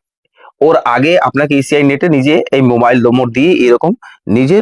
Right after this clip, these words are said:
log in করে নেবেন। আমি দেখুন কিভাবে log in করছি, আপনিও করে নেবেন। এরকম ক্যাপচার লিখে দেবেন, তারপরে এখানে ওটিপি বলবে রিকোয়েস্ট করতে। আপনি ওটিপি রিকোয়েস্ট করবেন, ওটিপি আপনার যে মোবাইল আপনি পুট করেছেন সে নম্বরই ওটিপি যাবে। Maybe এই ওই নম্বরই আছে যে আপ-, ভোটার কার্ড সঙ্গে লিঙ্কও আছে।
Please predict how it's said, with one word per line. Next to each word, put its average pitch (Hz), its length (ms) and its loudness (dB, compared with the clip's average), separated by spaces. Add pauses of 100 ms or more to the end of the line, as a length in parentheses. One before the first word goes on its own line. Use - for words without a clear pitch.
(160)
log 127 200 2
in 113 80 0
করে 92 180 -2
নেবেন। 85 200 0
আমি 117 240 0
দেখুন 139 220 0
কিভাবে 120 360 -2
log 110 160 2
in 110 100 2
করছি, - 380 -4
আপনিও 110 320 -2
করে 80 240 -2
নেবেন। 60 240 -10 (260)
এরকম 135 320 0
ক্যাপচার 127 420 -2 (320)
লিখে 107 200 -2
দেবেন, 147 360 0
তারপরে 117 500 0 (260)
এখানে 123 260 -2
ওটিপি 127 420 0
বলবে 110 320 2
রিকোয়েস্ট 101 300 -2
করতে। 90 280 -4
আপনি 90 220 -2
ওটিপি 110 260 -2
রিকোয়েস্ট 117 300 -2
করবেন, 131 240 0 (300)
ওটিপি 117 280 -2
আপনার 117 300 -2 (320)
যে 104 160 0
মোবাইল 123 280 2
আপনি 123 180 -2
পুট 123 240 -4
করেছেন 131 360 0
সে 123 160 -2
নম্বরই 120 460 0
ওটিপি 117 360 0
যাবে। 117 220 0
Maybe 127 300 -2
এই 147 180 2
ওই 139 260 4
নম্বরই 160 300 -2
আছে 160 220 0
যে 135 160 0
আপ-, 131 220 -4
ভোটার 135 220 -2
কার্ড 127 180 -4
সঙ্গে 131 200 0
লিঙ্কও 104 380 2
আছে। 82 220 -4